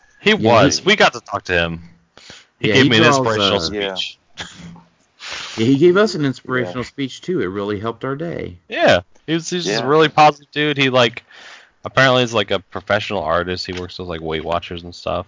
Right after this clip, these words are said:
Speaker 1: to, like, boost people's self-esteem. He's, like, a really, really cool dude.
Speaker 3: Yeah.
Speaker 2: And he's done the
Speaker 3: Good
Speaker 2: art for
Speaker 3: good
Speaker 2: several
Speaker 3: artist.
Speaker 2: years now.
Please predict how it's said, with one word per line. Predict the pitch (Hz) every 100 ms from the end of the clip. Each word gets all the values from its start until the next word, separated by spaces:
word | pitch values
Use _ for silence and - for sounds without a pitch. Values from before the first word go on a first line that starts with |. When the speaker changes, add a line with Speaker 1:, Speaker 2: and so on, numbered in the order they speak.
| -
Speaker 1:
to, | -
like, | 78 85 _ _ _ -
boost | 80
people's | - 82 82 78
self-esteem. | 85 82 - - 80 85 90 98
He's, | 104
like, | 110
a | 95
really, | 85 98 101 98
really | 92 92
cool | - 87 85
dude. | 80 76 90 _ - - - 92
Speaker 3:
Yeah. | 104 104 98 - - - - _ _ - - 113
Speaker 2:
And | 156
he's | 214
done | 156 165
the | 104
Speaker 3:
Good | 104
Speaker 2:
art | 127 -
for | - 98
Speaker 3:
good | 107
Speaker 2:
several | 104 90
Speaker 3:
artist. | 87 104
Speaker 2:
years | 95 78 -
now. | 67 67 69